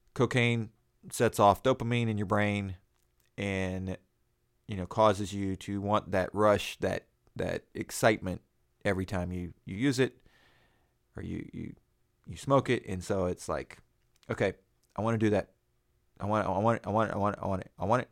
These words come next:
I want it, I want it." Well, then when they tested it with lab rats, of course, 'cause they're not gonna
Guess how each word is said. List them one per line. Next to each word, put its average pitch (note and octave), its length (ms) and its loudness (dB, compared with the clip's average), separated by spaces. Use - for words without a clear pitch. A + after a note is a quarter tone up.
I F#2 40 -6
want A2 180 2
it, - 60 -18
I G2 60 -8
want A2+ 180 2
it." - 60 -20
Well, G#2+ 100 -2
then A2+ 200 0
when A2 100 0
they G#2 120 0
tested C3 380 2
it A#2 220 0
with G#2+ 380 -2
lab A#2+ 240 4
rats, G2 320 0
of - 60 -20
course, G#2+ 280 -8
'cause - 320 -10
they're A2+ 120 0
not A#2 200 0
gonna G2 320 -2